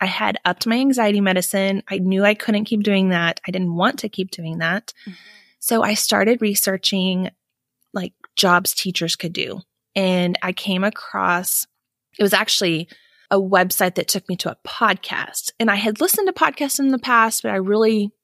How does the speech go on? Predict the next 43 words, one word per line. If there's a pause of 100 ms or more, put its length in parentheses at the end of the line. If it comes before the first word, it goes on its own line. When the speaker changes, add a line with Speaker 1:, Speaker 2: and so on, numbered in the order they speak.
Speaker 1:
you
know,
it
was,
like,
The
Bachelor
and
true
crime
and
stuff
like
that.
But
I
had
never
listened
to,
like, (580)
so-called (180)
business
podcast (500)
or, (360)
you
know,
a
podcast
that
taught
you
something,
I
guess. (240)
And
so
it
was,
what
is
her
name?